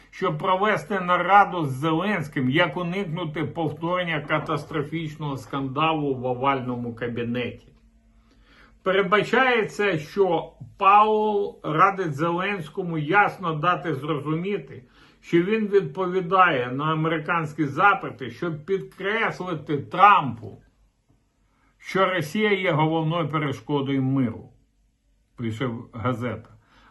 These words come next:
Британці на запит України навіть можуть поїхати до Саудівської Аравії, де днями відбудуться переговори України з С Ш А.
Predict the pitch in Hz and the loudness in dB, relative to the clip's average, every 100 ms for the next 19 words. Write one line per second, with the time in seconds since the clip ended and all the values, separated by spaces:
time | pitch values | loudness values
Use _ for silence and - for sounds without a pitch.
0 | - 117 175 170 214 226 - 180 170 170 | -8 -2 0 4 4 4 2 -2 0 0
1 | 151 190 185 180 151 147 - 165 190 208 | 4 4 6 0 -2 -6 -4 -2 -2 -2
2 | 190 170 180 180 160 175 185 170 156 160 | -4 -2 -2 0 -4 -4 -2 -2 -4 -4
3 | 175 180 180 170 156 165 151 156 147 160 | -4 -4 -6 -4 -4 -4 -2 -2 -2 0
4 | 160 156 147 - 156 135 139 170 139 127 | 0 0 -2 -4 -2 2 4 4 4 0
5 | 110 107 127 120 147 175 175 175 151 139 | -2 -2 -4 -2 0 0 0 -2 -2 -2
6 | 135 151 139 131 143 117 143 139 123 120 | -2 -4 -4 -6 -4 -6 -4 -4 -2 -2
7 | 120 156 147 127 110 - 123 110 113 110 | -2 0 0 -4 -8 -12 -8 -6 -4 -4
8 | 107 - - 98 - 92 | -6 -10 -14 -14 -10 -12